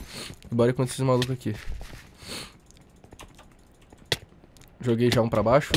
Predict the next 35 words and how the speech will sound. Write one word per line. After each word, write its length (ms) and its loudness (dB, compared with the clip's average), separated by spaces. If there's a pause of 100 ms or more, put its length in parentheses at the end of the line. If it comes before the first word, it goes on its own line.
(240)
Ai, 220 0
merda. 360 -2 (1200)
Ai, 240 2
merda. 440 6 (380)
Não 100 -8
peguei 340 2
hit 220 -4
no 80 2
cara, 260 4
velho. 160 -2 (2000)
Cheguei. 260 6 (1300)
E 100 10
aí, 60 12
maluco? 340 8 (440)
Você 80 2
acha 80 2
que 60 0
você 80 6
é 20 10
o 40 6
quê, 140 4 (120)
hein? 100 4 (460)
Hein, 100 6
ô? 140 8 (1400)
Hein, 80 4
ô, 120 6
seu... 300 2 (1800)
Que 120 8
isso? 240 10
Tem 60 10
um 40 8
cara 160 12
voando 220 10
aqui, 240 6
velho. 240 6